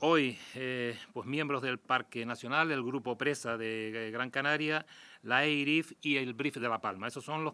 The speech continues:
los efectivos que van a actuar en el día de hoy dentro de lo que es la caldera,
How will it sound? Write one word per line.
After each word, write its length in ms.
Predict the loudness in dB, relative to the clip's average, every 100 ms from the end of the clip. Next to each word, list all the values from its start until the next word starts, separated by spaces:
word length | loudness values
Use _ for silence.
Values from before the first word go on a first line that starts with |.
| -4
los 260 | -4 -4
efectivos 480 | -4 -10 -8 -4 -4
que 140 | 0 2
van 300 | 2 0 -8 -20 -16 0
a 100 | 0
actuar 380 | 0 0 2 2
en 100 | -2
el 100 | -2
día 180 | 0
de 100 | 2
hoy 160 | 0 -2
dentro 480 | 0 0 0 -4 -2
de 60 |
lo 120 | -2 -2
que 100 | -4
es 80 |
la 160 | -2 -2
caldera, 400 | -2 -2 -4